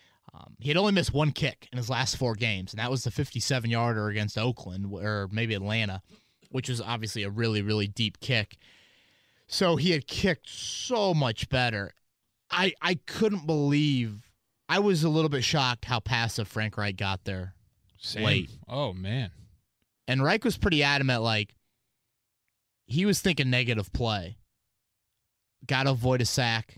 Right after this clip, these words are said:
Speaker 1: gotta avoid a holding penalty. There's no timeouts left. Which, it's interesting for Frank. Like, I, I understand that line of thinking, but it's so polar opposite from Frank Reich. We're just so wired of him being aggressive, aggressive, aggressive.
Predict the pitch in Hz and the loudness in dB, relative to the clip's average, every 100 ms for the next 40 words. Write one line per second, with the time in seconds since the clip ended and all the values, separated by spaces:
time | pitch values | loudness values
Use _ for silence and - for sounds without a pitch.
0 | 117 123 123 117 110 117 107 110 110 110 | -4 0 2 0 2 0 2 0 0 0
1 | - 110 104 104 101 104 107 107 113 101 | 0 0 0 0 0 0 0 -2 -2 -4
2 | 92 90 - - - - _ _ _ _ | -6 -10 -14 -16 -20 -20 _ _ _ _
3 | - 180 - 185 - 196 262 226 185 - | -2 0 0 -4 -2 2 4 4 4 2
4 | 143 147 - 160 185 170 165 165 175 190 | 2 0 0 2 2 2 2 2 2 2
5 | 226 - 208 208 143 170 156 - 156 165 | 2 2 2 2 2 2 2 0 -2 0
6 | 247 254 - - 196 - - 247 214 - | -2 -2 -4 0 2 2 2 2 2 0
7 | 202 170 220 196 190 151 143 - 175 131 | 2 2 2 0 -2 -2 -4 -2 -2 0
8 | 139 208 127 - - _ _ _ _ - | 2 2 2 -4 -16 _ _ _ _ -2
9 | 262 - 254 165 147 190 160 135 151 139 | 2 4 4 4 4 4 2 2 4 4
10 | 110 - - 135 131 196 - 139 139 196 | 2 -4 -6 -2 2 4 2 0 2 0
11 | - 123 147 196 127 | 0 0 0 0 -2